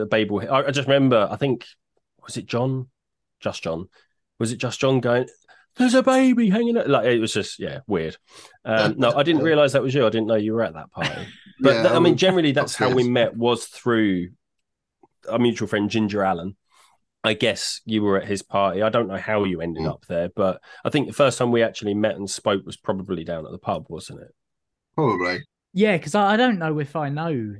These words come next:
Speaker 3: the whole story. This is the thing. I get confused as to where I kind of come in to the whole thing. Like, um, but I'm sure we'll get there.
Speaker 1: Yeah, yeah. Like, I, in all honesty, it's like, I know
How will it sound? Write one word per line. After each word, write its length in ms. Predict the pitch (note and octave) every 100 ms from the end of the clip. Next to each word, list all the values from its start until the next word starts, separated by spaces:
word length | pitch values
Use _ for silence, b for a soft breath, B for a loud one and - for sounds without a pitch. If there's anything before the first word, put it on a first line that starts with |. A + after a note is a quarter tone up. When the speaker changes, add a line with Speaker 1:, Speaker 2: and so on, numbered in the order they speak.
| -
Speaker 3:
the 80 | B2
whole 320 | B2+ A2+ G#2+
story. 720 | - C3+ A2 G#2+ - A#2 -
This 240 | D#3 C#3 E3+
is 60 |
the 100 | C#3
thing. 240 | B2+ E3 C3
I 140 | C3+
get 200 | C#3+ D3
confused 520 | - C3+ - C#3 B2
as 120 | B2+ A2+
to 100 | B2+
where 280 | B2+ A#2+ A#2
I 200 | A#2 A2
kind 260 | - A#2+
of 120 | A2 G#2 -
come 240 | - C#3+ B2+
in 460 | C3 G#2+ G2+ G2+ - _ _ _ -
to 100 | B2
the 100 | A2
whole 220 | A#2+ G#2+
thing. 380 | - A2+ G#2 G#2
Like, 300 | G#2 G#2 - _ _ _ _ _ _ _
um, 480 | B2 A#2+ A2+ A2 A2+ - _ _
but 140 | C#3+ B2+
I'm 140 | B2
sure 440 | - C#3 B2 A2 G#2 D3+
we'll 180 | B2
get 220 | A2 A#2+ -
there. 300 | G#2 G2 - -
Speaker 1:
Yeah, 320 | C3 B2+ G2+ F#2
yeah. 300 | F2 D#2+ - -
Like, 260 | G#2+ G2+
I, 280 | F#2 A2+ G#2+ - - _ _ _ - - - -
in 120 | A#2
all 160 | B2+ A#2+
honesty, 300 | A2 - D#2+
it's 160 | C#2+
like, 180 | F#2 C#2
I 100 | G2+
know 420 | A2 A2+ A2 G#2+